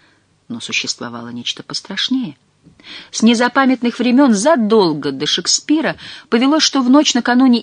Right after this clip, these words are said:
Иванова дня молодежь, захватив с собой фонари, скрипача и пару бочонков сидра, отправлялась в чащу леса на Ослиный луг,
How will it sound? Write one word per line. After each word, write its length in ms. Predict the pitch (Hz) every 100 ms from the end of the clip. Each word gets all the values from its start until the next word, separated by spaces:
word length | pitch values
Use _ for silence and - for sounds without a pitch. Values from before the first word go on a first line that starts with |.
| 240
Иванова 360 | 240 233 220
дня 200 | 214 294
молодежь, 480 | 269 226 220 277 294
захватив 500 | 180 196 220 214 180
с 40 | -
собой 280 | 170 160
фонари, 560 | 151 160 156 160 262 311
скрипача 680 | - - 185 160 165 - 285
и 100 | 170
пару 380 | - 190 151 143
бочонков 680 | 135 143 - 139 143 135
сидра, 480 | - - 302 302 320 - - - -
отправлялась 920 | 214 - 220 226 247 320 330 - - _ _ _ _
в 100 | -
чащу 420 | - 262 247 -
леса 320 | 240 294 -
на 120 | 247 240
Ослиный 440 | - 254 233 240
луг, 360 | 185 120 -